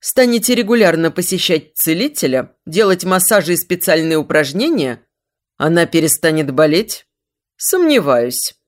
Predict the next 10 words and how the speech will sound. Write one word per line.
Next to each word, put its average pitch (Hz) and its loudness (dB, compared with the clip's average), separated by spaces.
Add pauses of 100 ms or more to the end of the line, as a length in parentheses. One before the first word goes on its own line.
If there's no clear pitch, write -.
(260)
К - -18
счастью, 349 -2
Валерия 226 0
Ефимовна 294 -2
врать 190 0
не 220 0
любила. 127 -4 (300)
Обычно 269 0
подобные 196 2
боли 185 0